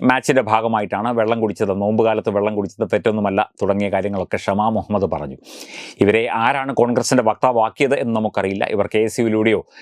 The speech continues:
യൂത്ത് കോൺഗ്രസിലൂടെയോ കടന്നു വന്ന ഒരു നേതാവാണോ എന്ന് നമുക്കറിയില്ല. നമ്മൾ കഴിഞ്ഞ കുറച്ച് കാലമേ ആയുള്ളൂ ഇവരുടെ പേര് കേട്ട് തുടങ്ങിയിട്ട്. ഇവർ ഏത്, ആ, പാർട്ടിയുടെ പിൻബലത്തോടെ കടന്നു വന്ന വ്യക്തിയായതാണ്? കോൺഗ്രസിന്റെ എന്ത് മുഖമാണ് ഇവർ? ഇവർ എന്താണ് കോൺഗ്രസിന് വേണ്ടി ചെയ്യുന്നത്?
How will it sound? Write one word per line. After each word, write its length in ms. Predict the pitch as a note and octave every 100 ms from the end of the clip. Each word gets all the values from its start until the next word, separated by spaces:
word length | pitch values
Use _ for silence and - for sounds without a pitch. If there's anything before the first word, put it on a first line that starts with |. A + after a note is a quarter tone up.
| -
യൂത്ത് 200 | A#2+ B2+
കോൺഗ്രസിലൂടെയോ 640 | C#3+ B2+ A2+ - A2+ A2 G#2+
കടന്നു 240 | G#2+ A2+
വന്ന 160 | A2 A#2
ഒരു 180 | A#2
നേതാവാണോ 600 | G#2 G#2+ A2 A2 A2+ B2+ C3+
എന്ന് 180 | A#2
നമുക്കറിയില്ല. 580 | A2 G#2 G2+ G2 F#2+ A2 A2+
നമ്മൾ 340 | A2+ A#2 C3 - - -
കഴിഞ്ഞ 200 | C3+ C3
കുറച്ച് 260 | C3+ C#3 D3
കാലമേ 300 | C#3+ D3+ D#3+
ആയുള്ളൂ 300 | D3 C3 C3
ഇവരുടെ 260 | B2+ A#2 A2+
പേര് 280 | A2+ A#2
കേട്ട് 280 | A2+ G#2 F#2+
തുടങ്ങിയിട്ട്. 380 | F#2+ F#2 F#2+ E2
ഇവർ 300 | - A2 G#2+
ഏത്, 320 | A2+ A#2+ B2+ - - - - -
ആ, 140 | C3
പാർട്ടിയുടെ 560 | B2+ C3 - C3 B2 - _
പിൻബലത്തോടെ 500 | C3 C3 B2 A#2 A#2+
കടന്നു 260 | A#2 A#2 B2
വന്ന 260 | A#2 A2+ - -
വ്യക്തിയായതാണ്? 640 | A2+ - A2+ G#2+ G2+ A#2
കോൺഗ്രസിന്റെ 380 | A#2 A#2 A2 - A2 G2+ - - -
എന്ത് 200 | G#2+ A2 -
മുഖമാണ് 520 | B2 - C#3 B2+ A2+
ഇവർ? 220 | A2 A#2+
ഇവർ 220 | - A2 G#2+
എന്താണ് 340 | A2 B2+ A#2+
കോൺഗ്രസിന് 440 | A2+ A2+ A#2+ -
വേണ്ടി 160 | A#2+ A2
ചെയ്യുന്നത്? 500 | G#2+ G#2+ A#2 A#2+ C#3